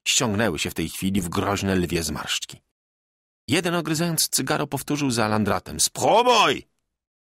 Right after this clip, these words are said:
A w zwycięskim Bartku dech zamierał. Gdy usłyszał pożądane: „Precz stąd!”, zrobił pół obrotu w lewo, wyszedł i odetchnął.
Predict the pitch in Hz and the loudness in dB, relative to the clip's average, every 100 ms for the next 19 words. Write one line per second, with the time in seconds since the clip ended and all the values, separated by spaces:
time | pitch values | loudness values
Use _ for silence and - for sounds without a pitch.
0 | _ _ _ 101 98 85 92 117 - 98 | _ _ _ -6 -4 -4 -4 -4 -4 -6
1 | 80 90 - - 80 _ _ _ - 67 | -6 -10 -10 -10 -10 _ _ _ -16 -10
2 | 67 - _ _ - 73 60 - - _ | -10 -12 _ _ -8 -8 -8 -16 -20 _
3 | _ _ _ - - - 110 139 - 175 | _ _ _ -20 -18 -8 -2 -2 -2 -2
4 | 160 123 131 120 110 123 139 117 _ _ | -2 -2 -2 0 0 0 0 -4 _ _
5 | _ - 98 151 - - - 92 - - | _ -8 -2 -2 -2 -4 -2 -4 -6 -14
6 | _ _ _ 95 123 117 95 110 98 87 | _ _ _ -4 -2 0 -2 0 0 2
7 | 90 123 175 170 104 78 117 92 - - | -2 -2 -2 -2 -6 -4 -4 -4 -12 -8
8 | 90 - - - - | -8 -8 -12 -16 -16